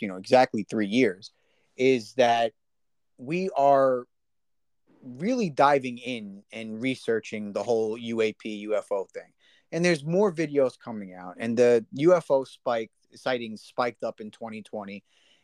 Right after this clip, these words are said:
And I feel that, and this is just a theory, and I, I personally haven't heard this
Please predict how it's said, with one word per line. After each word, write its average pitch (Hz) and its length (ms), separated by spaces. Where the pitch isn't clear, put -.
And 143 120
I 147 80
feel 247 440
that, 147 400
and 135 160
this 147 140
is 180 80
just 151 220
a 139 40
theory, 117 400
and 113 80
I, 120 240
I 113 220
personally 131 500
haven't 117 300
heard 117 180
this 110 180